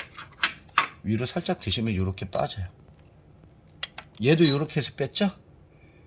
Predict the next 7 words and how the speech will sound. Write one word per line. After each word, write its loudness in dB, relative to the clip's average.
그러니까 4
이 0
쇠 2
튀어나온 4
게 0
왼쪽이다, 0
바깥쪽이다. -4